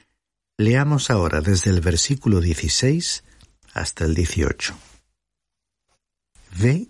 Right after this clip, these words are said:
y reúne a los ancianos de Israel y diles: El Señor, el Dios de vuestros padres, el Dios de Abraham,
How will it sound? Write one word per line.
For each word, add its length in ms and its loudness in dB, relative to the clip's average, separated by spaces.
y 160 4
reúne 540 4
a 40 6
los 220 2
ancianos 500 4
de 60 4
Israel 500 2
y 140 0
diles: 580 0
El 200 2
Señor, 580 2
el 160 4
Dios 260 4
de 80 0
vuestros 440 0
padres, 560 -2
el 200 2
Dios 320 2
de 160 2
Abraham, 540 2